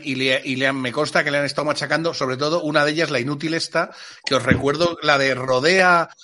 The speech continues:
rodea y apedrea a los de Vox y a los del Partido Popular porque van a pactar juntos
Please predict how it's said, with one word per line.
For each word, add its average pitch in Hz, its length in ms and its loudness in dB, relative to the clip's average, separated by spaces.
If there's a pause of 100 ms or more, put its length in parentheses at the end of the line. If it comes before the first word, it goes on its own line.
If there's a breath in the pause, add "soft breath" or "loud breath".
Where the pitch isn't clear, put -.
(160 loud breath)
rodea 160 540 -2
y 175 60 -2
apedrea 160 840 -2
a 156 60 0
los 151 160 -6
de 143 100 -4
Vox 165 360 0
y 170 40 -2
a 156 60 0
los 147 120 -6
del 143 140 -6
Partido 160 400 -2
Popular 165 500 -2
porque 143 220 -10
van 165 140 -2
a 175 80 -2
pactar 160 340 -2
juntos 180 480 -6